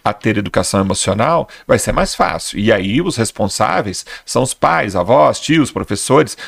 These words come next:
são os adultos que estão próximos a essa pessoa. Porque a criança, ela nasce com as emoções, né?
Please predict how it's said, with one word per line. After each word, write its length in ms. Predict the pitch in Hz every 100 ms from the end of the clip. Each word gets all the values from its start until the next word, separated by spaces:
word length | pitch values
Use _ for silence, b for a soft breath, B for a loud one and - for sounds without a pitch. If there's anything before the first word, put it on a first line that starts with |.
| B
são 220 | - 123
os 100 | 120
adultos 480 | 139 107 123 131 -
que 100 | -
estão 220 | 170 180
próximos 480 | - 135 - 143 175
a 40 |
essa 20 |
pessoa. 560 | 180 208 - 165 107 87 B B B -
Porque 240 | 120 143
a 40 |
criança, 360 | 160 135 180 -
ela 120 | 220
nasce 560 | 247 147 180 208 - 208
com 240 | - 110
as 140 | 110 98
emoções, 840 | 104 107 - 101 90 85 - - _ B B
né? 280 | 95 101